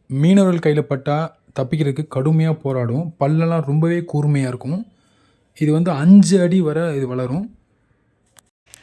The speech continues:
தண்ணிக்கு மேல கூட பறந்து பறந்து விளையாடும். இதோட ஃபேவரட் ஃபுட் என்னன்னு பார்த்தீங்கன்னா, காரப்பொடி, இறால், மத்தி மீன், இது மூணு ரொம்ப விரும்பி சாப்பிடும். மாவூலா, நெய் மீன்,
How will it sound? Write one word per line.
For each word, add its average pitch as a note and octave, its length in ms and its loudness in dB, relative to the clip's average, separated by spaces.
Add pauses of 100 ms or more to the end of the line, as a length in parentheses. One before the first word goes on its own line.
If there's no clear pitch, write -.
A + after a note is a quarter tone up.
(180)
தண்ணிக்கு F#3+ 580 8
மேல F#3 280 4
கூட F3 220 2
பறந்து D#3+ 420 2
பறந்து D#3+ 220 0
விளையாடும். C3+ 520 -2 (540)
இதோட C#3+ 300 2 (120)
ஃபேவரட் G#3 440 2
ஃபுட் D#3+ 160 -2
என்னன்னு D3 240 0
பார்த்தீங்கன்னா, C3 560 -4 (180)
காரப்பொடி, D3+ 720 0 (320)
இறால், D3+ 440 2 (520)
மத்தி C#3 280 2
மீன், D3 300 4
இது C3+ 200 -4
மூணு D#3 220 0
ரொம்ப E3+ 260 -2
விரும்பி D#3+ 300 0
சாப்பிடும். C3+ 500 -6 (1500)
மாவூலா, D#3+ 800 4 (220)
நெய் C3+ 340 4
மீன், D3 420 2